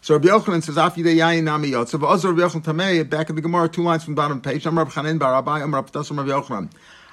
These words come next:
"Achad shini yayin, va'achad, ve'echad shini yayin, ve'echad shini makom, ein tzarich levarach." whether they brought you a different bottle of wine, you know, first you had one kind of wine, then they brought you a different kind of wine, you were at a Kiddush club or whatever, and you tasted one wine,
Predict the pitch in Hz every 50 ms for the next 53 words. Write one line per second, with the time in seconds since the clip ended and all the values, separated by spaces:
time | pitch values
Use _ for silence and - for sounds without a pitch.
0 | _ _ 185 208 214 - 214 190 - - 202 185 170 160 156 156 143 139 147 151
1 | 170 202 196 - - - - - - - - - - - - 143 170 196 196 160
2 | 190 170 165 - - - 147 175 160 - 170 190 185 - 185 - - 185 170 165
3 | 160 170 180 170 175 175 175 175 165 - 180 170 170 180 190 - - 165 139 170
4 | 170 160 - 151 151 - - 117 113 107 107 104 101 - - - _ - - -
5 | - _ _ - 156 170 220 240 233 202 196 175 165 165 156 - - _ _ -
6 | 160 160 135 175 190 196 208 208 - 196 175 160 160 196 190 - 185 170 - 175
7 | 170 170 170 170 165 151 143 143 139 135 131 135 151 165 156 160 - _ _ _
8 | _ _ _ _ _ _ _ _ _ 165 165 160 151 151 - 175 175 165 170 170
9 | 170 160 160 156 156 127 131 151 160 165 156 160 170 175 175 170 147 160 170 170
10 | 175 180 185 180 170 160 156 151 151 131 156 147 156 151 - 151 139 120 160 160
11 | - 165 - - 160 165 170 170 165 170 175 185 185 175 160 151 147 135 127 135
12 | - - 175 170 170 - - - 180 185 180 170 147 139 131 143 156 165 160 175
13 | 160 151 143 - - 165 165 156 - - 151 127 135 151 170 180 175 156 143 135
14 | 131 131 151 165 160 160